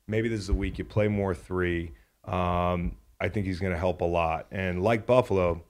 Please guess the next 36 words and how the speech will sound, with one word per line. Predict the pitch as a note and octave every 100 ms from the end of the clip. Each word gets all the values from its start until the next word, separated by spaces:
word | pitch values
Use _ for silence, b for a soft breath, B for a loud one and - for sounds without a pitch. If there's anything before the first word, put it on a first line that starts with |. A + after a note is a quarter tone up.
| _
they're | -
gonna | G#2+ A2
run | G#2 G#2
the |
ball | F#2+ F#2+
out | F#2 F2
of | E2+
eleven. | E2+ E2 D#2 E2 _ _
So, | - G#2 F2+
you | F2+
know, | F#2+
Kyle | F2+ G2+ G#2
and | G2
I |
talked | F#2 G#2 F#2
about | F#2+ F2+
this, | G2 F#2+ F2+ - b b b -
some | A#2
of | G#2
the |
gun | F#2 G#2 G2+
run | G2 G2
stuff. | F#2 - F#2+ F2+ F2 - _ _ _ _
Um, | F#2+ F2+ F2+ F2 F2 -
at | G2+
times | - A#2 G#2 F#2+
they've | F2
leaned | F#2+ G#2 F#2
too | - B2
heavily | G#2+ G#2 G2+
onto | F#2+ G2+ G2
that | G#2 G#2+
because | - G2 F2+
I |
think | E2+ F#2+
Joe's | E2 F#2 F2+ E2